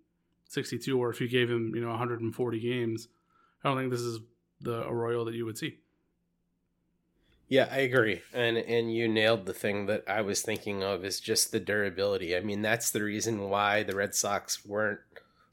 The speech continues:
Speaker 2: super comfortable going into the season with him as the starting second baseman.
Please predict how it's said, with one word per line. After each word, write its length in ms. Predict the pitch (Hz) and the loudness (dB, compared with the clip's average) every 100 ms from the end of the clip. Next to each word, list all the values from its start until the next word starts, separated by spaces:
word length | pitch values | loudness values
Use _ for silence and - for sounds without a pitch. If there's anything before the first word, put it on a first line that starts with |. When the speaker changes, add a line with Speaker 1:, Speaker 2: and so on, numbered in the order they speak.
| - | -4
Speaker 2:
super 640 | - - - 127 113 110 | -2 0 0 0 0 -2
comfortable 640 | - 117 110 117 101 104 98 | 0 -2 0 -2 0 -2 -2
going 380 | 110 104 104 | -2 -2 0
into 260 | 110 110 - | -2 -4 -4
the 100 | 113 | -4
season 440 | - 104 98 101 | -2 -4 -6 -6
with 140 | 95 - | -6 -4
him 200 | 101 95 | -4 -4
as 220 | 95 - | -6 -6
the 200 | 107 92 | -6 -6
starting 380 | - 107 104 98 | -4 -2 -4 -4
second 340 | 110 104 98 | -8 -8 -10
baseman. 400 | 98 104 - 95 | -8 -6 -6 -8